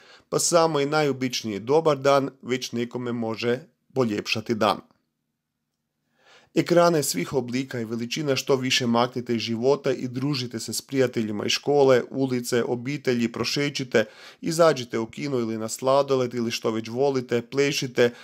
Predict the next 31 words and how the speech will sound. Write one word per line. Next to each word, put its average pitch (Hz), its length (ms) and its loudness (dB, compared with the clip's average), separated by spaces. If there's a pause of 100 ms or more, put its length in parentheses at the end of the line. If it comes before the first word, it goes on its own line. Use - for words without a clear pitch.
(200)
izvedite 160 540 -2
se 123 160 -6
s - 80 -4
obitelji 131 480 -2
na 107 200 -4
izlet, 131 420 -2
posjetite 127 600 0
nekog 120 380 0
od 113 120 -4
rodbine 123 460 2
koga 120 260 0
dugo 120 360 0
niste 117 340 -2
vidjeli, 135 480 0
volontirajte, 120 920 2 (280)
smislite 170 640 0
što 160 240 0
god 156 180 2
vam 135 160 2
je 113 80 0
srcu 127 360 -2
drago 135 520 2
i 151 60 -10
smanjit 139 520 -2
ćete 120 240 -4
i 120 40 2
broj 131 260 0
minuta 123 400 -4
pred 113 180 -8
mobitelom, 143 680 0 (300)
osjeta-, 151 600 -2